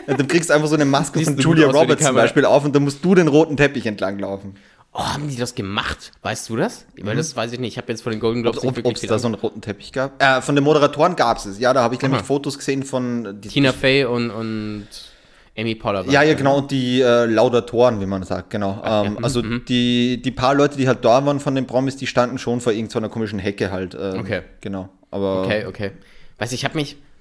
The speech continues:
Speaker 2: ganz am Anfang eh davor, davor schon gefragt, so, warum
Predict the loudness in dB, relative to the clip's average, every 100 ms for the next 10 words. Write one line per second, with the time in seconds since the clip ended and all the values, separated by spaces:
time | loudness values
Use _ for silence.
0 | -20 _ -4 -2 -2 -4 -6 -4 -2 -2
1 | -2 -4 -12 -20 _ _ _ -12 -8 -6
2 | -6 -4 -6 -4 -8 -8 -6 -4 -4 -4